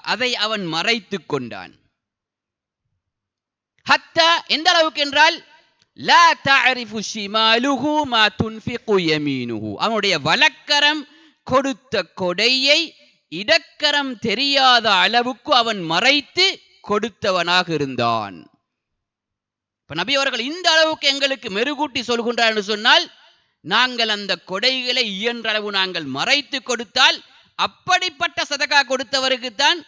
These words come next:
அந்த ஏழு கூட்டத்திலே, ஒட்டுமொத்த மனுஷத்திலே வந்து ஆயிரம் கூட்டம் கிடையாது, ஏழு, ஏழு கூட்டம், அந்த ஏழு கூட்டத்திலே ஒரு கூட்டம். சதக்காவை எப்படி கொடுத்தவர்கள்? மறைவாக கொடுத்தவர்கள்.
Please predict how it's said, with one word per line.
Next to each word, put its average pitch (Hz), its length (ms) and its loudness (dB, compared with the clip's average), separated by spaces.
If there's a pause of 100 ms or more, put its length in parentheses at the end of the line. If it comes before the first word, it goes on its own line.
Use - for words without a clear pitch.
(460)
அந்த 180 300 -4 (120)
ஏழு 247 640 0
கூட்டத்திலே, 170 520 -8
ஒட்டுமொத்த 311 640 -6
மனுஷத்திலே 262 560 -4
வந்து 277 240 -6
ஆயிரம் 285 380 2
கூட்டம் 269 260 -4
கிடையாது, 226 340 0
ஏழு, 294 280 2
ஏழு 277 240 2
கூட்டம், 202 360 -10 (380)
அந்த 208 300 -6
ஏழு 220 380 0
கூட்டத்திலே 190 680 -4 (640)
ஒரு 170 260 -2
கூட்டம். - 340 -14 (880)
சதக்காவை 294 360 -2
எப்படி 240 260 0
கொடுத்தவர்கள்? 233 580 -2 (340)
மறைவாக 240 680 2
கொடுத்தவர்கள். 135 540 -10